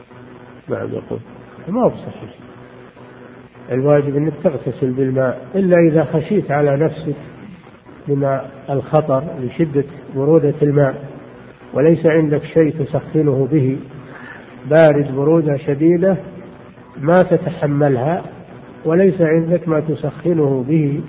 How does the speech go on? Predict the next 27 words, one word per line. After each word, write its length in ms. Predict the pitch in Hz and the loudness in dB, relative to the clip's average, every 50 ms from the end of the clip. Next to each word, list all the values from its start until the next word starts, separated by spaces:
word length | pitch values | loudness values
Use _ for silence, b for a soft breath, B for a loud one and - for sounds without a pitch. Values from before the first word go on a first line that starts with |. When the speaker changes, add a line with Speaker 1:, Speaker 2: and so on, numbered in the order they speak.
| - - - - - | -14 -18 -20 -18 -14
Speaker 2:
فإنك 340 | - - 240 240 220 185 - | -10 -8 -6 -4 -2 -2 -2
تتيمم 680 | 180 165 - 175 165 - 196 202 208 190 147 139 139 | -2 -2 -2 -4 -4 -2 0 0 2 2 2 0 -2
بالتراب 680 | 131 139 185 170 - - 143 127 120 117 120 143 170 185 | -2 -2 -2 -4 -4 -4 -2 -2 0 0 -2 -2 -2 -4
وتصلي. 580 | 202 190 185 214 196 - 214 196 165 135 - - - - - - - - - - - - - - - - - - - - - 330 | -6 -6 -6 -6 -6 -4 -4 -4 -4 -4 -6 -10 -14 -16 -20 -20 -20 -20 -20 -20 -20 -20 -20 -20 -20 -20 -20 -20 -20 -12 -8 -4
أما 180 | 214 165 151 | 0 2 4
إذا 240 | 147 147 139 135 135 | 4 4 4 2 2
كان 300 | 131 135 156 151 135 123 | 0 2 0 0 0 2
عندك 400 | 131 175 185 175 151 143 - 139 | 0 0 0 -2 -2 -4 -6 -2
ما 120 | 139 135 131 | -2 -2 -2
تسخن 640 | - 139 123 - 175 170 - - - 151 143 131 | -2 -6 -6 -4 -4 -4 -4 -4 -4 -2 -2 -2
به 160 | 127 151 165 165 | 0 0 0 0
الماء 420 | 147 127 151 135 135 - - - | 0 -2 -2 -4 -4 -6 -8 -8
من 140 | 143 135 120 | -8 -8 -8
حطب 440 | - - 151 151 - 151 143 139 143 | -4 -4 -6 -2 -2 -2 -2 -2 -4
أو 220 | 131 139 139 135 | -6 -4 -4 -4
غاز 340 | 120 131 143 147 143 139 143 143 - - - - - - - - - - - - - - - - - - - - - - - - - | -2 0 0 0 0 0 -2 -4 -8 -14 -18 -20 -20 -20 -20 -20 -20 -20 -20 -20 -20 -20 -20 -20 -20 -20 -20 -20 -20 -20 -20 -14 -8
فإنه 460 | - 143 156 165 165 165 156 165 170 | -4 -2 -2 0 0 0 0 2 2
لا 140 | 170 180 165 | 2 2 2
بد 260 | 139 135 139 123 127 | 2 0 -4 -4 -2
من 120 | 131 139 135 | 0 0 2
الماء. 460 | 127 127 120 117 107 98 - - - - - - - - - - - - - - - - - | 2 2 2 0 -2 -2 -6 -12 -16 -18 -20 -20 -20 -20 -20 -20 -20 -20 -20 -20 -20 -16 -8
نعم. 200 | 135 127 113 110 - - - - - - - - - - - 123 - - - 120 123 123 - - - - - - - - - - - - - - - - | -6 -6 -6 -6 -10 -14 -20 -20 -20 -20 -20 -20 -20 -20 -20 -20 -20 -20 -20 -20 -20 -20 -20 -20 -20 -20 -20 -20 -20 -20 -20 -20 -20 -20 -20 -20 -20 -20
Speaker 1:
أحسن 220 | - - - - 120 | -20 -16 -2 2 4
الله 240 | 123 127 127 123 127 | 6 8 8 8 8
إليك. 300 | 131 135 135 131 131 135 | 8 8 6 6 4 0
يقول 320 | 123 120 - 135 131 127 | 0 2 2 4 4 4
السائل: 640 | 120 - - - 143 127 120 123 123 123 127 123 | 4 2 -2 2 4 6 8 8 8 6 4 2